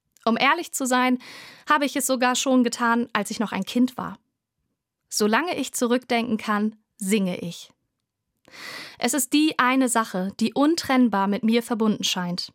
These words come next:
Ohne geht es nicht. Schon meine Großmutter nannte mich ihr kleines Singvögelchen, weil ich einfach nicht still und stumm dasitzen konnte.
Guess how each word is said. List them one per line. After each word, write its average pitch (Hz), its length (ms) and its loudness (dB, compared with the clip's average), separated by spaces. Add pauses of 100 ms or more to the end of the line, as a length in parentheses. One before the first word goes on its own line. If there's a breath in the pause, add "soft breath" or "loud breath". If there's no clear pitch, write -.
(420)
Ohne 262 440 4 (120)
geht 262 200 2
es 180 180 -6
nicht. - 320 -12 (1120 loud breath)
Schon 294 200 4
meine 277 200 6
Großmutter 254 520 2
nannte 233 280 4
mich 233 160 4
ihr 214 120 -2
kleines 254 400 2
Singvögelchen, 190 840 0 (300 soft breath)
weil 214 140 2
ich 226 120 -2
einfach 233 340 -2
nicht 262 260 2
still 277 320 0
und 233 160 2
stumm 233 300 2
dasitzen 214 520 0
konnte. 196 460 -6